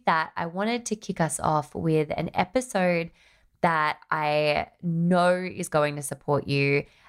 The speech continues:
as you are mapping out your year and you're planning what your business looks like for twenty twenty-two,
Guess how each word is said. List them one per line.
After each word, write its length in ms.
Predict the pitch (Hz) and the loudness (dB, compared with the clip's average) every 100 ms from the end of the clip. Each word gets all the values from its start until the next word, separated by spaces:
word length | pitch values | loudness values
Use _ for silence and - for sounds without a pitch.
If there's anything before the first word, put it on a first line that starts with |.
| - | -2
as 320 | 160 151 147 | 0 -2 -6
you 260 | 151 151 147 | -8 -4 -2
are 360 | 151 143 147 - | -2 -2 -4 -6
mapping 680 | 165 175 165 - 214 196 - | -4 -2 -2 -2 -4 -4 -4
out 500 | 151 147 - - - _ | -2 -2 -2 -6 -10 _
your 300 | 160 151 151 | -6 0 0
year 520 | 143 147 156 147 143 - | -2 -4 0 2 0 -4
and 140 | 147 | -8
you're 120 | 147 | -8
planning 880 | 139 - 175 160 160 160 151 147 165 - _ | -10 -2 0 2 0 0 -2 -2 -4 -8 _
what 420 | 165 151 160 156 - | -2 2 2 0 -6
your 100 | 151 | -6
business 420 | 160 156 160 - | -6 -4 -4 0
looks 320 | 175 214 - | 0 0 0
like 300 | 156 139 - | 0 -2 -4
for 100 | - | -10
twenty 320 | - 139 139 | -6 -2 -2
twenty-two, 760 | 135 147 139 139 - 80 67 | -2 -2 -2 -2 -2 -2 -2